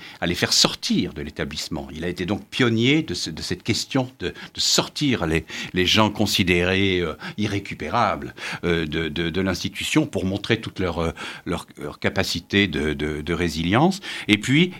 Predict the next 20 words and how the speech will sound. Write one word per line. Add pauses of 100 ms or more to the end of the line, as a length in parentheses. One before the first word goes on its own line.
euh,
donc,
euh,
il
a
fait
tout
un
parcours
qu'il,
qu'il
a (120)
emmené
ensuite
dans
un
village
des
Cévennes, (460)
euh,